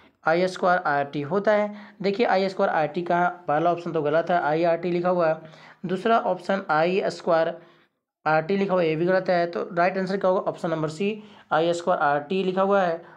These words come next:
ऑप्शन नंबर डी भी गलत है। अगला क्वेश्चन नंबर छब्बीस, अट्ठाईस है,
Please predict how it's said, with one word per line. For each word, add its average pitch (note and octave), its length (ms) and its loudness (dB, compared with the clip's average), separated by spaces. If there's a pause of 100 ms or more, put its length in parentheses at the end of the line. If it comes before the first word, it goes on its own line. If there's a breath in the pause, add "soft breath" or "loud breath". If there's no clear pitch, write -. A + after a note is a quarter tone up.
(140 loud breath)
ऑप्शन E3 220 -4
नंबर D#3+ 180 0
डी D3 180 -4
भी C#3+ 120 -2
गलत C#3 260 -2
है। C3 300 -6 (1080 loud breath)
अगला G#3+ 220 2
क्वेश्चन A#3 300 -2
नंबर F#3 220 2
छब्बीस, E3+ 540 -4
अट्ठाईस F3 440 0
है, F3+ 260 0